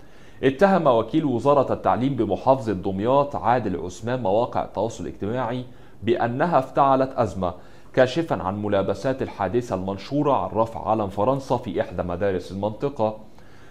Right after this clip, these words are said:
ونقلت صحيفة المصري اليوم عن عثمان تأكيد أن الواقعة أحيلت إلى التحقيق فور إثارتها، وجاري التحقيق مع أربع مسؤولين، مشيرا إلى أن إدارة مدرسة الميناء الجديدة قدمت اعتذارا فوريا عن الخطأ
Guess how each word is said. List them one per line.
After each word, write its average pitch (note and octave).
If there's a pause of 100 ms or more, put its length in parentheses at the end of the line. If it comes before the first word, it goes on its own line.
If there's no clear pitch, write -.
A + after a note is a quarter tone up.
(140)
ونقلت A3
صحيفة E3
المصري A#2
اليوم C3
عن A#2+
عثمان A#2
تأكيد B2+
أن G#2
الواقعة A2
أحيلت A#2
إلى G2+
التحقيق B2+
فور A#2
إثارتها، G2 (500)
وجاري G#2+
التحقيق C3
مع A#2
أربع G#2+
مسؤولين، F#2+ (580)
مشيرا E3+
إلى B2
أن C3+
إدارة B2
مدرسة A#2+
الميناء G#2
الجديدة B2+ (220)
قدمت C3+
اعتذارا A2+
فوريا A2
عن G#2
الخطأ A2